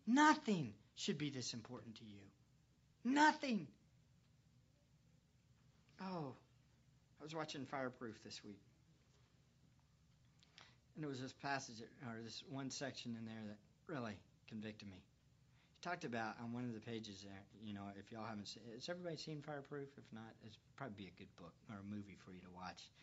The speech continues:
I don't recommend movies normally, but that one's good. It's really good. But there's one section in there where he says, "Study your wife. Study your spouse.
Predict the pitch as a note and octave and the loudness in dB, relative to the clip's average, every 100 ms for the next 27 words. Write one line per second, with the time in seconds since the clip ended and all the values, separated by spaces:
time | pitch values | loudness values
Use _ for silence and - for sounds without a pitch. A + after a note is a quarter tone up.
0 | - A2 B2+ A#2+ A2+ G#2 G#2 G2 F#2+ G2+ | -12 -4 -2 -2 -4 -6 -6 -6 -6 -8
1 | F#2 F2+ G#2+ G2+ F#2 E2 D#2 D#2+ E2 D#2+ | -10 -10 -8 -8 -10 -12 -14 -14 -10 -10
2 | D#2 D#2+ - - - - - - - - | -10 -18 -18 -18 -16 -18 -20 -18 -18 -18
3 | - - F2 - E2+ D#2 E2 - - - | -20 -18 -18 -16 -18 -16 -18 -20 -20 -20
4 | - - - - - - - - - D#3 | -18 -20 -20 -20 -20 -20 -20 -14 2 6
5 | F3 B3+ B3 - G3+ - B2 G#2+ F#2+ F2+ | 10 12 12 10 8 2 -2 -2 -6 -12
6 | - - - - - C3 A#2+ C3 B2 C#3+ | -18 -20 -20 -20 -4 0 0 0 0 0
7 | B2+ A2+ - - - - - - - F#3 | 0 -2 -6 -8 -8 4 6 6 6 8
8 | E3 E3 E3 D3 - - - - - - | 8 8 6 0 -10 -20 -20 -20 -20 -20
9 | - - - - - B2 B2 G#2+ G#2 G#2+ | -20 -20 -20 -20 -6 -2 0 -2 -2 -2
10 | F2 - - - - - - - - - | -4 -8 -14 -16 -20 -20 -8 0 0 -2
11 | - - - F3 E3 D#3+ C3+ A#2 - - | -12 -10 6 8 8 6 2 2 2 0
12 | G#2+ F2+ D#2+ - - | -4 -4 -8 -12 -12